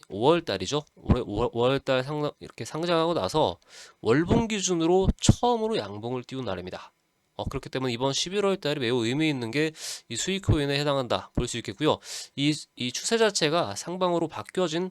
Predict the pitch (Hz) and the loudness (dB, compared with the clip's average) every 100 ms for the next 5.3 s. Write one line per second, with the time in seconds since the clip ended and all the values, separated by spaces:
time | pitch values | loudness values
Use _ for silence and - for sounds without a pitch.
0 | - 101 - 220 196 120 139 180 165 151 | -6 -10 -6 -4 -4 0 0 0 -2 -2
1 | 120 101 110 117 135 139 139 104 - - | -2 -2 -2 -4 -4 -4 -2 -4 -6 -8
2 | - - - 135 127 117 - 127 113 110 | -8 -10 -8 -6 -4 -4 0 0 -2 -2
3 | 139 143 110 107 - 101 - 180 165 110 | -2 -2 -4 -6 -4 -4 0 0 2 -2
4 | - 101 82 - - - 151 160 202 208 | -2 -6 -8 -12 -18 -6 -2 0 4 4
5 | 165 127 85 | 4 2 0